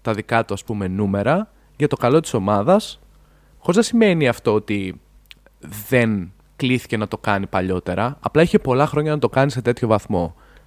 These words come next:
Βέβαια, το γεγονός ότι θα εμπιστευτείς την μπάλα, ας πούμε, στον Kawhi Leonard, τον Paul George ή τον Russell Westbrook, διευκολύνει πολύ το να το κάνεις,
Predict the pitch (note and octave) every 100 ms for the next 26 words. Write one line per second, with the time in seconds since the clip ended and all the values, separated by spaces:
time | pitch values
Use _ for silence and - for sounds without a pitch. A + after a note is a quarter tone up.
0 | - G2 B2+ A#2+ A2+ G#2+ A2 C3 C#3+ B2
1 | G#2+ G2 - - _ - C3 A2+ A2+ C3
2 | - G#2+ A#2 A#2+ A2 - A2+ - G2 G2
3 | A2 G#2+ G#2+ G#2+ G2+ G2 G2 G2 G2+ G#2
4 | G2 G2+ G2+ G2 F#2 F#2+ G2 - F#2+ -
5 | - _ - B2+ C3+ C3+ B2+ E3+ E3 C#3
6 | C#3 F3 D3 A2 - A#2+ F#2+ A2+ A2+ -